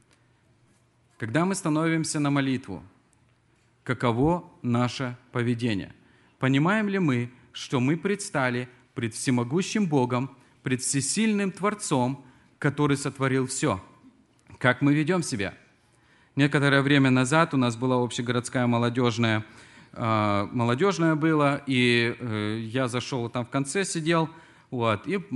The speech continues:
там ведущий, он говорит: «Пог-, разделимся по группам, молодёжь, и помолимся». Ну, разделились, э, молодёжь по группам, каждый молится, вот, и, э, я там в самом конце был, и смотрю, там ещё несколько,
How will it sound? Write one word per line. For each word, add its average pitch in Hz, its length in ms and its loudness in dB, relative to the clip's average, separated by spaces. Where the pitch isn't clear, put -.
там 117 240 0
ведущий, 156 460 -2
он 135 180 0
говорит: 127 480 -4
«Пог-, 123 260 -6
разделимся 131 480 -2
по 147 140 -4
группам, 214 340 -4
молодёжь, 175 480 -4
и 247 80 -4
помолимся». 131 720 -2
Ну, 139 340 0
разделились, 131 800 0
э, 113 240 -6
молодёжь 120 420 -2
по 143 100 -8
группам, 139 320 -4
каждый 127 280 -2
молится, 165 540 -2
вот, 127 380 -2
и, 127 500 0
э, 107 480 -4
я 127 140 -4
там 127 140 -6
в - 20 -12
самом 123 220 -4
конце 151 320 -4
был, 196 240 0
и 190 40 -2
смотрю, 208 360 -8
там 151 160 -2
ещё 147 240 -2
несколько, 127 560 -2